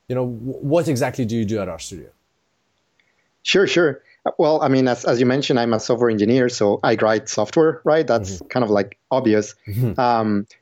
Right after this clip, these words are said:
Speaker 2: but I, I mostly have been focusing on R packages. Um, for, for those of you that, you know, might not be super familiar with, uh, what an R package is,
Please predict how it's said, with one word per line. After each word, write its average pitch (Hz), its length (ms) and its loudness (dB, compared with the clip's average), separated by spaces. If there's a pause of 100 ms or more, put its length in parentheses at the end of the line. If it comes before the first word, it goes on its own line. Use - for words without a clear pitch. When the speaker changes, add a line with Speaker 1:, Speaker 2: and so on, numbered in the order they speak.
Speaker 2:
but 147 100 2
I, 151 180 2
I 160 80 2
mostly 185 420 2
have 135 220 -2
been 135 140 2
focusing 123 500 2
on 110 300 2
R 120 200 2
packages. 131 720 -2 (520)
Um, 110 460 0 (260)
for, 127 380 2
for 120 480 0
those 143 260 0
of 131 100 0
you 127 140 4
that, 117 300 0 (300)
you 147 60 2
know, 117 100 2
might 117 140 2
not 120 160 2
be 123 60 4
super 131 260 0
familiar 117 480 2
with, 104 220 2 (320)
uh, 110 120 0
what 117 180 2
an 117 100 2
R 120 140 2
package 113 400 -2
is, 117 260 2